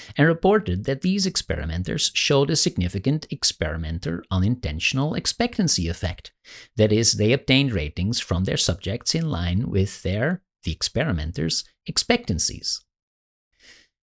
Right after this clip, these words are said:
There are several interrelated reasons why this conclusion, that the study showed an experimenter unintentional expectancy effect, cannot be accepted as valid.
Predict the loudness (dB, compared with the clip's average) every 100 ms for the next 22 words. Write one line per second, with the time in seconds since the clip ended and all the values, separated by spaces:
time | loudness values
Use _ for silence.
0 | 2 4 6 4 4 6 6 6 6 4
1 | 2 2 2 2 2 2 2 0 -4 -4
2 | -2 0 0 0 2 2 2 -2 -2 -4
3 | -2 2 2 2 0 -2 -4 -6 -2 -2
4 | 0 0 2 2 2 4 6 6 6 4
5 | 2 2 0 2 4 4 2 2 0 0
6 | 2 2 2 0 0 0 0 0 -2 -2
7 | -2 0 0 -2 -4 -2 -4 -6 -20 -20
8 | -20 -8 0 4 4 0 -2 -2 0 -2
9 | -2 -2 0 0 0 0 -2 -8